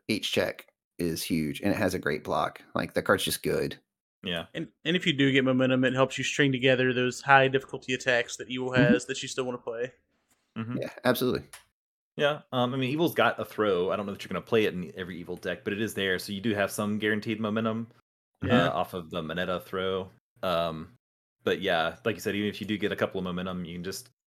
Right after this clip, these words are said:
Speaker 2: kinda chuck 'em, 'cause I don't think Evil had a powerful attack, right? It's got a few E X attacks, but I don't think there are any powerful attacks.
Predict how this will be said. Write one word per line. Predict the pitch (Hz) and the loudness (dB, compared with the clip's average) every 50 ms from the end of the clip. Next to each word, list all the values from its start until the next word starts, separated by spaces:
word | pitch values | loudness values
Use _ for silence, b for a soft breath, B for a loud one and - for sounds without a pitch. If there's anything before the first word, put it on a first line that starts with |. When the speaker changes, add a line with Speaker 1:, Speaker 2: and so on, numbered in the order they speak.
| _ _ _ _ _ _ _ _ _ _ - | _ _ _ _ _ _ _ _ _ _ -6
Speaker 2:
kinda | 104 95 - | -6 -4 -2
chuck | 120 101 95 | -2 -4 -4
'em, | 95 | -4
'cause | - 120 101 98 - | -6 -6 -6 -4 -2
I | - 117 | 0 0
don't | 147 143 | 2 0
think | 131 170 - - | 0 -2 -2 -2
Evil | 120 120 117 98 | 0 0 0 2
had | - - 117 107 | 4 4 4 4
a | 82 | 2
powerful | - - - 95 95 90 - - 57 | 0 -2 -2 0 0 0 -2 -6 -10
attack, | - - - 64 69 69 - | -10 -8 -8 -8 -8 -6 -4
right? | 87 90 98 - - - _ _ _ _ _ _ _ _ _ _ _ _ _ _ | -4 -4 -4 -6 -10 -16 _ _ _ _ _ _ _ _ _ _ _ _ _ _
It's | - - | 0 4
got | 170 151 | 4 4
a | 151 | 4
few | - 175 156 - | 4 0 0 2
E | - 135 120 104 | 2 4 4 4
X | 92 - - | 2 0 -4
attacks, | 95 - 92 78 67 - - - | -10 -8 -6 -6 -6 -6 -6 -6
but | 98 | -6
I | |
don't | 98 98 | -4 -4
think | - 104 | -4 -4
there | 98 95 | -4 -4
are | 90 | -4
any | 82 71 | -6 -6
powerful | - - 78 67 64 - 71 64 64 | -6 -4 -4 -4 -4 -6 -6 -6 -8
attacks. | 64 - 57 60 60 - | -8 -8 -8 -8 -10 -12